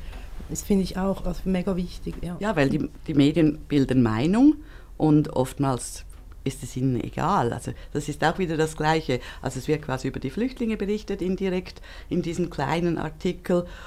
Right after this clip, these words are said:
Speaker 2: Und dann heißt es ja, Flüchtlinge stehlen. Äh, und das geht dann einfach so in die Köpfe rein. Und die Flüchtlinge haben ja auch gar nichts dazu zu sagen.
Speaker 1: Ja.
Speaker 2: Also wenn wir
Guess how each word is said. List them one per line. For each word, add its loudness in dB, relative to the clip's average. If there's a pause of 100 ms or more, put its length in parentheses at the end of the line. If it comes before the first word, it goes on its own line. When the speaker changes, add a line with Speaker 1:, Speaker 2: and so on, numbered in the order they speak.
(160)
Speaker 2:
Und 0
dann 2
heißt -2
es -6
ja, -2
Flüchtlinge -6
stehlen. 2 (680)
Äh, 2 (380)
und 2
das -2
geht 2
dann 4
einfach 2
so -4
in 2
die -4
Köpfe 0
rein. 4 (520)
Und 4
die 0
Flüchtlinge 2
haben 0
ja -4
auch -4
gar -4
nichts -2
dazu -8
zu -8
sagen. -4 (120)
Speaker 1:
Ja. -6 (500)
Speaker 2:
Also -8
wenn -2
wir -4